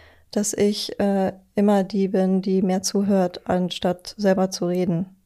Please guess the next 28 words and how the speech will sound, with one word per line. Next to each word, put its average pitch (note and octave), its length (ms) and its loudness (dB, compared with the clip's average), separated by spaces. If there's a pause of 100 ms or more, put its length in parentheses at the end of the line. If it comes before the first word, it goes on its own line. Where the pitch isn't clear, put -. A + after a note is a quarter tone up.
(220)
Das F#3+ 160 4
heißt G#3+ 160 4
nicht, G#3 220 4
dass G3+ 140 0
ich - 100 -10
keine F#3+ 240 2
Meinung G#3 340 2
hab - 220 0 (580)
und, F#3+ 320 -2
ähm, F3 480 -2 (400)
<laughs> - 460 -10
die G#3+ 80 4
dann G3+ 160 8
auch G#3 140 6
nicht G#3+ 200 6
äußere, G3 680 2
aber F3+ 440 0 (1160)
ja, E3 260 -6 (220)
ich - 160 0
halt G#3+ 200 4
halt F#3+ 120 6
oft F#3 240 2
meine F3+ 220 2
Klappe. - 440 -6 (880)
Das F3+ 160 -2
bin F3+ 200 4
ich - 220 -2
halt. E3 320 -4